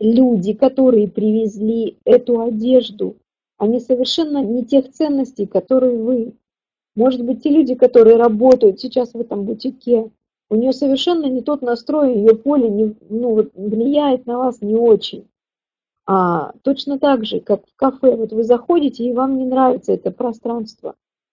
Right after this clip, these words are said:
И вы находите одно, другое, третье,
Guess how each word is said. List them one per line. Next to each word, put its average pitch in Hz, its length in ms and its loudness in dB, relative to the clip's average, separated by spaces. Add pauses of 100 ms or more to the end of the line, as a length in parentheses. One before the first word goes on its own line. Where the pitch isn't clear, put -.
(140)
И 208 80 0
вы 240 240 2 (160)
находите 269 600 -2
одно, 247 340 -2
другое, 240 400 6
третье, 269 580 -2